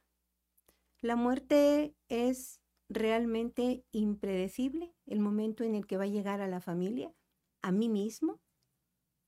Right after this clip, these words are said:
La muerte, igual que la vida, tiene las características de ser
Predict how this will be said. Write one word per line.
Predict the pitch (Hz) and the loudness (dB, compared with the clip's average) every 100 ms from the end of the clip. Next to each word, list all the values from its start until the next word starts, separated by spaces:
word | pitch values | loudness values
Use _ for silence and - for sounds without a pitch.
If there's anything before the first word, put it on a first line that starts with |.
| _ _ _ 196 | _ _ _ 0
La | 214 | 2
muerte, | 214 226 262 262 | 4 0 0 2
igual | 254 214 220 - | 2 2 0 0
que | 226 | 0
la | 202 | 2
vida, | 208 220 220 | 0 0 -2
tiene | 214 214 | -2 0
las | 202 190 | -2 -6
características | 190 190 185 185 202 202 - 214 214 214 170 | -6 -6 -6 -6 -6 -8 -12 -8 -4 -4 -6
de | 180 | -8
ser | - 202 220 220 | -4 -4 -4 -6